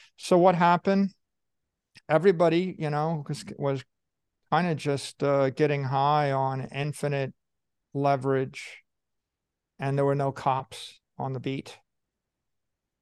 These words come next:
right? Uh, a-, and, uh, they got out of control. And so as soon as there's a little bit of pressure,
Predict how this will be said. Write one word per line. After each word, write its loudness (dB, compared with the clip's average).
right? -2
Uh, 0
a-, -10
and, -4
uh, 2
they -2
got 0
out 2
of -8
control. 0
And -4
so 2
as 0
soon 4
as 6
there's -2
a 0
little 2
bit 0
of -6
pressure, 0